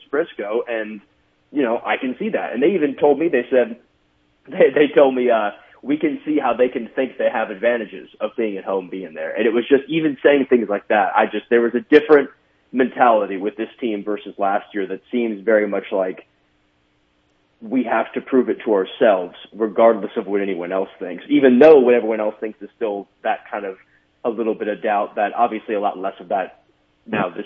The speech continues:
week than before last week, but, and even less as you go back to the last few weeks. But it, um, I, I just, I think they've really embraced this sort of villain role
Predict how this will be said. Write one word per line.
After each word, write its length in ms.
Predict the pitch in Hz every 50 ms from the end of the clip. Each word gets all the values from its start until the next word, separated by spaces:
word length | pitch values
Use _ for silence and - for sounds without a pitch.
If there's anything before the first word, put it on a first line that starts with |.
| - -
week 180 | 98 95 -
than 220 | - 87 90 85 -
before 280 | - - - - 90 85
last 300 | 95 113 127 123 - 107
week, 160 | 98 92 -
but, 240 | - 101 95 - - - - - _ - _ _ _
and 120 | 131 123
even 200 | 120 107 98 92
less 200 | 98 110 107 104 - - - _ _
as 140 | - 104 101
you 80 | 98
go 140 | 87 95 92
back 280 | 87 98 98 95 - -
to 80 | 101
the 100 | 90 90
last 240 | 90 90 90 90 -
few 100 | - 92
weeks. 200 | 85 90 87 - - _
But 180 | - 104 92 - - - _ _ _ _ _ _ _ _ _
it, 180 | - 139 120 113 113
um, 340 | 107 104 98 92 90 85 - _ _ _ _ _ _ _ _ _
I, 60 | - 123 - - 127
I 40 | 131
just, 180 | 120 117 127 123
I 100 | 117 117
think 200 | - 151 143 135
they've 180 | 135 127 104 101
really 220 | 123 123 127 127
embraced 460 | 117 110 92 101 104 110 110 104 - -
this 120 | - 139 -
sort 140 | - 113 110
of 140 | 107 98 87
villain 340 | 87 110 107 107 107 98 92
role 380 | 90 95 90 85 85 - -